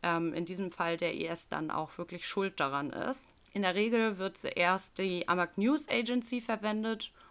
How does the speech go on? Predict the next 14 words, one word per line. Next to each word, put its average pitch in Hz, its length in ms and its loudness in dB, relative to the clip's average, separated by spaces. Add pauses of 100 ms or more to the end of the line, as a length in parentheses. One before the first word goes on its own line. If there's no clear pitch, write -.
(100)
und 185 100 -2
danach 190 220 4
die 202 120 -6
Nashir 185 540 0
Media 180 420 0
Foundation, 160 720 -4
um 180 280 -2
sich 170 320 -8
zu - 160 -12
bekennen 175 600 -2
zu - 180 -6
einem 151 300 -2
der 151 140 -4
Attentate. 156 680 -6